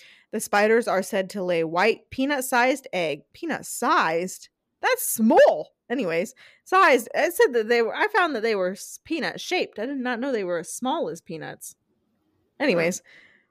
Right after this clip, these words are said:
mm, peanut-sized eggs in a cluster, and the natives give them a wide berth when encountered,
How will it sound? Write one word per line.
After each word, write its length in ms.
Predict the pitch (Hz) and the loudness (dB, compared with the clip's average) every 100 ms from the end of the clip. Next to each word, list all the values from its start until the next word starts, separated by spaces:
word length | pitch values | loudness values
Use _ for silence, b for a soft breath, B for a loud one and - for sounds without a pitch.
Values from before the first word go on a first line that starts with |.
| _ | _
mm, 640 | 359 381 370 370 359 359 | -4 -2 0 -2 -2 -4
peanut-sized 800 | 349 359 320 233 - 277 294 - | 0 2 2 0 2 2 2 0
eggs 340 | 170 170 175 - | -2 0 -2 -6
in 160 | 214 | -6
a 140 | 202 196 | -6 -8
cluster, 680 | - 185 170 - 175 269 b b b _ | -4 -4 -4 -4 -2 -2 b b b _
and 320 | 208 214 214 | -2 0 0
the 160 | 190 196 | -2 -4
natives 640 | 202 214 214 170 190 220 | -2 -2 0 2 0 -4
give 260 | - 214 196 | -2 -2 0
them 220 | 208 196 | -4 -4
a 140 | 165 | -4
wide 460 | 175 185 240 359 269 | -2 0 0 0 0
berth 400 | 254 247 220 - | 2 4 2 -4
when 220 | 185 185 | -4 -2
encountered, 720 | 202 240 269 339 - 160 180 | -2 -2 0 -2 -2 -4 -4